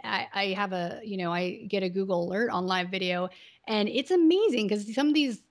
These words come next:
these huge broadcast companies are creating video, daily shows all of a sudden overnight where they're gonna have a show for each of their networks every day on Facebook. And so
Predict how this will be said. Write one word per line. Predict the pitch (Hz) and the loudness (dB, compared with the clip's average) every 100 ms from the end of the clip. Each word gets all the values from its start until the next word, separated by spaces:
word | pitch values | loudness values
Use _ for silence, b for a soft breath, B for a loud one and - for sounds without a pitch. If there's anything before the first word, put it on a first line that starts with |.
| - | -8
these | 220 220 190 | -4 -4 -6
huge | 240 226 269 226 | -8 -2 -2 0
broadcast | 214 214 240 - - | 2 2 2 -2 -2
companies | 185 180 180 185 | -4 -2 -2 -2
are | 208 | -2
creating | 190 - 226 214 190 190 180 B B B _ | -4 0 2 4 2 0 -4 B B B _
video, | 220 208 247 254 - | -8 0 2 2 0
daily | 196 180 226 240 247 233 214 | 0 2 2 2 0 2 2
shows | - - 214 190 180 180 | 0 2 4 4 0 0
all | 190 214 | 2 2
of | 214 | 2
a | |
sudden | - 196 175 185 | 0 0 0 -2
overnight | 214 214 196 180 170 | -2 0 0 0 -2
where | 185 185 | 0 0
they're | 185 | 0
gonna | 190 175 | -2 -2
have | 190 185 190 | -2 -2 -2
a | |
show | 175 - 196 180 | -2 0 0 -2
for | - | -4
each | 220 220 | -6 -2
of | 226 | 0
their | 202 196 | 2 2
networks | 185 - 185 190 - | -2 -2 -6 -6 -4
every | 202 202 190 | -2 0 0
day | 180 175 175 | 0 0 0
on | - 170 175 | -2 -2 -2
Facebook. | 180 180 - 107 - | -2 -6 -4 -6 -2
And | 220 202 | -2 2
so | 208 190 | 4 4